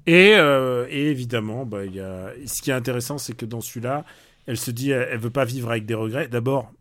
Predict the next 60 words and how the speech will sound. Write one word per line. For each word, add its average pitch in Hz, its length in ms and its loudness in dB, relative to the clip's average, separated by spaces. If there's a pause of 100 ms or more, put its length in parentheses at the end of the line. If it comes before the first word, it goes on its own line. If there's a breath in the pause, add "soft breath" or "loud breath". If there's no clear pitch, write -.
(240)
c'est - 180 -8
un 123 40 -6
truc 254 200 -12
que 185 120 -2
je 143 160 -6
dirais 147 320 -2
qu'on 151 160 -10
sait 135 300 -4
dans 139 120 -6
la 135 80 -6
vie. 135 180 -12 (180)
C'est - 180 -12
pas 147 120 -2
bien 127 220 -2
de 107 60 -6
vivre 110 200 -14
avec 113 100 -12
des 107 120 -12
regrets. 120 200 -12 (420 loud breath)
Et 139 60 4
elle 135 100 6
se 135 120 -2
dit, 156 340 -2
elle 143 80 -6
se 123 140 -6
dit, « 131 140 -2
Ah 170 120 0
bah 143 140 2
lui, 165 360 -2
euh, 123 360 0 (340 loud breath)
j'ai 117 140 0
jamais 127 260 4
couché 131 300 2
avec. » 120 320 2
Bah 113 100 0
du 107 100 -6
coup, 147 140 -2
elle, 110 80 0
paf, - 320 -10
elle 107 60 -4
recouche 113 400 -6
avec. 139 300 -10 (460 loud breath)
Et 175 240 8
ça 156 240 6
y 151 80 8
aura 147 400 4
une 143 140 0
incidence 143 500 0
sur 131 240 -4
plus 123 140 -6
tard 160 320 2
et 113 160 -2 (320 loud breath)
sur, 123 480 -6
euh, 113 240 -2
sur 117 240 -6
la 113 140 -2
narration, 113 880 -10
euh, 92 40 -12
sur, 104 360 -10
euh, 95 160 -10